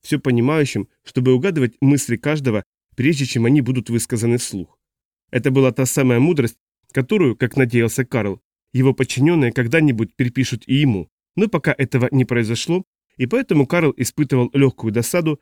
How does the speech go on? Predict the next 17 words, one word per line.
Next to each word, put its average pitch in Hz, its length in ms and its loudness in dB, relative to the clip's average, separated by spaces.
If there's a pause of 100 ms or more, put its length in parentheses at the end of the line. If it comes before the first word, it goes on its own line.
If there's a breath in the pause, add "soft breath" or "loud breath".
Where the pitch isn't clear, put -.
(140)
что - 280 -4
Эсткир 165 480 -2
достиг 160 420 -4
цели. - 360 -10 (720)
Карл 127 280 2
раздражённо 123 540 2
слонялся 120 440 0
по 110 140 -4
коридору, 123 520 0 (320)
глядя 120 280 2
сквозь 117 260 -4
находящуюся 120 640 0
под 113 180 -4
напряжением 117 560 2
решётку 117 420 -2
на 113 120 2
аборигенов. 113 640 -4